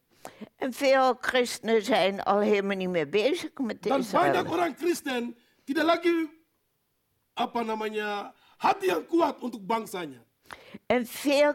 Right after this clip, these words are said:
Speaker 1: christenen hebben ook geen hart meer voor hun eigen volk.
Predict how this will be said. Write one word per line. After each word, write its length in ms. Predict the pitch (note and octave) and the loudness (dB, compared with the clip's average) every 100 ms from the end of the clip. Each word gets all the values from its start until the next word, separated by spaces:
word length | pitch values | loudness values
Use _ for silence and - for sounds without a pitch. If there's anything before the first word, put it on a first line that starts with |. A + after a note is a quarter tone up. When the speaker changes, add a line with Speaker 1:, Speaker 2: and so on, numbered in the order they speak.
| - | -2
Speaker 1:
christenen 500 | - D4 C#4+ A#3 B3 | -2 0 0 0 2
hebben 280 | A#3+ A#3+ A#3 _ | 4 2 -2 _
ook 420 | - C#4 D#4 - | 2 4 2 -2
geen 420 | - C4+ A3+ A3+ | -2 2 4 2
hart 560 | F#3+ G3 B3 D#4+ - - | 0 2 4 4 0 -8
meer 300 | G3+ G#3 F#3 | -2 0 0
voor 260 | - A3 A3 | 2 2 4
hun 260 | G3+ G3 - | 2 0 -4
eigen 520 | A3 C4 C4 B3 G#3+ - | 2 2 2 0 -4 -4
volk. 600 | - C4+ C4 E3 - | -2 4 4 2 -8